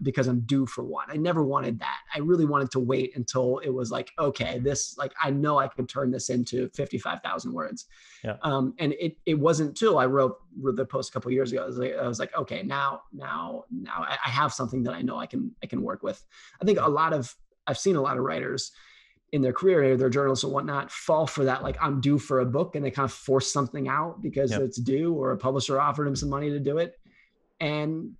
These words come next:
Speaker 1: sometimes it works out and sometimes it does. So I, I really just wanted to be patient until I've, I, I, I could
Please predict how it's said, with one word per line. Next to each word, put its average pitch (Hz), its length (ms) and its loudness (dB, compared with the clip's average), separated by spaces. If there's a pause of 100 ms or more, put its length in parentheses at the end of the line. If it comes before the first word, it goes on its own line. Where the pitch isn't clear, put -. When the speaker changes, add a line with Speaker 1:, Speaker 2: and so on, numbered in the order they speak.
(240)
Speaker 1:
sometimes 160 480 2
it 160 40 4
works 160 220 2
out 165 200 0
and 165 100 -4
sometimes 147 320 -2
it 135 60 -2
does. 135 180 -2
So 165 80 -2
I, 170 80 -2
I 165 140 -2
really 170 320 6
just 170 100 0
wanted 156 240 0
to 135 80 2
be 131 140 0
patient 139 440 -6
until 127 380 -2
I've, 117 220 -6 (180)
I, - 140 -6
I, - 240 -10
I 135 60 -4
could 131 360 -4